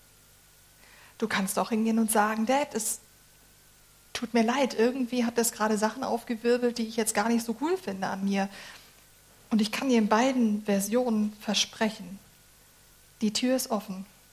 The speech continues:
die Hand ausgestreckt und ein breites Grinsen ist auf Gottes Gesicht über dir. Er freut sich über jeden Einzelnen, der umkehrt, egal wie oft, und freut sich über jeden, der Danke sagt.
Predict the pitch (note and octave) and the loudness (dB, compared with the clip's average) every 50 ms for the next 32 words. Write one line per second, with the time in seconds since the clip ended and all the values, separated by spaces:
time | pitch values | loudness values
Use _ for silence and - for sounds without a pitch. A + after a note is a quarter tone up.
0 | - - - - - - - - - - - - - - - - - - A3+ A#3 | -20 -20 -20 -20 -20 -20 -20 -20 -20 -20 -20 -20 -20 -20 -20 -16 -4 0 2 4
1 | G3+ A#3 B3 C4 - - - A3+ A3+ - - G#3 - - - G3+ G3+ A3 - - | 6 4 4 4 2 2 2 2 2 0 -4 -6 -6 -4 -4 -4 -4 -4 -4 -10
2 | - - - - - - - - - - - - - - - - - A3+ G#3 G#3+ | -16 -16 -18 -20 -20 -20 -20 -20 -20 -20 -20 -20 -20 -20 -8 -2 -2 0 2 2
3 | G#3 G3+ G3 - G3+ G#3+ A3 A3+ A3 - - - G#3+ G#3+ G#3+ G#3 G3+ G3+ F#3+ G3 | 2 2 2 2 2 2 2 2 0 -4 -4 -2 0 2 2 2 2 -2 -4 -6
4 | - F#3 F#3+ - - F#3+ - G3+ - - - G3 A#3 G3+ G3 - - - - G#3 | -6 -8 -6 -6 -8 -8 -8 -8 -8 -6 -4 -2 -2 -2 -4 -6 -10 -12 -12 -10
5 | G3 G3 F#3+ F#3 - F#3 F3+ F3 G3 - - - - - - - - - - - | -10 -10 -12 -12 -14 -14 -16 -16 -18 -20 -20 -20 -20 -20 -20 -20 -20 -20 -20 -20
6 | - - - - - - - - - - - - - - - - - - - - | -20 -20 -20 -20 -20 -20 -20 -20 -20 -20 -20 -20 -20 -20 -20 -20 -20 -20 -20 -20
7 | - _ - A3 G#3+ G#3 G#3 - - - - A3 A3 A3+ A3+ - - - F3+ F#3+ | -14 _ 0 2 2 2 0 -4 -8 -2 2 2 2 2 2 0 -2 -4 -6 -8
8 | - - A3+ G#3+ G#3 G3 G3 F#3+ G3 G#3 G#3+ G#3 - - G3+ A3 A#3+ A#3+ - C4+ | -12 -10 -6 -4 -2 -2 -2 -2 -2 -2 -2 0 0 2 2 2 2 2 2 0
9 | B3 A#3 A#3+ A#3 G#3+ G3+ G3+ - G3+ A3 A3+ A3+ - - B3+ C4 C4 - - - | 0 2 2 2 2 2 0 0 0 -2 -2 -2 -4 -6 -6 -6 -6 -8 -12 -16
10 | - - - - - - A3+ G3+ G3 G3 G3 G3 F#3+ G3 - F3 G3+ - - - | -16 -16 -20 -14 -4 -2 0 2 2 2 2 2 0 -2 -4 -8 -10 -12 -14 -14
11 | - - - _ _ _ - - - - - - - - - - - - G3+ - | -16 -16 -18 _ _ _ -20 -20 -20 -20 -20 -20 -20 -20 -20 -6 -2 -2 -2 0
12 | - G#3+ G#3 G#3+ G#3+ - A3+ G3+ - G3+ G3 F#3 F3 F3+ G3 G3+ G3+ G#3 G3 G3 | 2 2 2 2 2 -2 -4 -4 -4 -4 -4 -4 -2 -2 -2 -2 0 0 0 0
13 | F#3+ F3+ - F#3 F3+ F#3 F#3 - F#3+ - - F3 F3 - - - - - | -2 -2 -2 -4 -4 -4 -8 -8 -6 -6 -6 -6 -6 -10 -12 -12 -12 -14